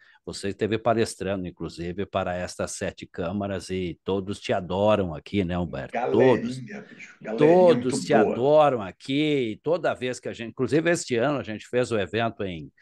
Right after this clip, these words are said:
Speaker 1: Corupá, num dos locais mais lindos que temos aqui no Sul, né, que é o Seminário, eh, de, de, de Corupá, e um ponto turístico maravilhoso, e lá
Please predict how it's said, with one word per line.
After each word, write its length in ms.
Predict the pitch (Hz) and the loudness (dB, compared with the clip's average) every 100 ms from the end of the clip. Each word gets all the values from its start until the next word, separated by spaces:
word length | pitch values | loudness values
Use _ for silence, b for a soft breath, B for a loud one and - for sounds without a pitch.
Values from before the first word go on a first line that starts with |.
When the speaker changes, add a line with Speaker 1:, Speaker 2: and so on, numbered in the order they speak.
| b b | b b
Speaker 1:
Corupá, 720 | 104 104 85 - 135 151 92 _ b b b | -2 0 -2 2 4 4 0 _ b b b
num 120 | 113 127 | -6 -4
dos 160 | 113 | -4
locais 440 | 123 104 131 123 117 | -2 -2 0 0 0
mais 300 | 117 165 117 | 0 0 0
lindos 520 | 110 120 160 113 92 | -4 0 0 -2 -6
que 120 | - | -16
temos 440 | - 104 123 95 78 | -8 -4 -2 -4 -8
aqui 680 | 76 - 95 120 104 71 71 | -12 -6 -2 0 0 -4 -10
no 100 | 67 | -14
Sul, 560 | - 90 120 107 73 | -8 -2 -2 -2 -4
né, 300 | 71 78 127 | -8 -6 -6
que 140 | - 71 | -8 -12
é 40 | |
o 60 | 78 | -10
Seminário, 800 | - 87 78 82 101 95 80 - b b b b - | -8 -8 -8 -4 -4 -4 -6 -10 b b b b -10
eh, 200 | 82 80 | -8 -8
de, 200 | 87 - | -10 -14
de, 320 | 95 90 82 73 | -12 -6 -6 -8
de 140 | 73 | -12
Corupá, 760 | - 82 76 - 92 147 98 - b b b b - | -10 -8 -8 -4 2 2 0 -6 b b b b -4
e 880 | 101 110 113 110 110 104 98 95 90 | 2 4 6 4 4 2 2 0 -2
um 80 | 87 | -6
ponto 340 | 85 104 - | -6 -6 -8
turístico 540 | - 87 82 104 - 87 | -8 -6 -4 -4 -4 -8
maravilhoso, 640 | 82 110 85 76 101 110 | -4 -4 -4 -4 -2 0
e 40 | 139 | 2
lá 400 | 120 135 160 | 4 4 4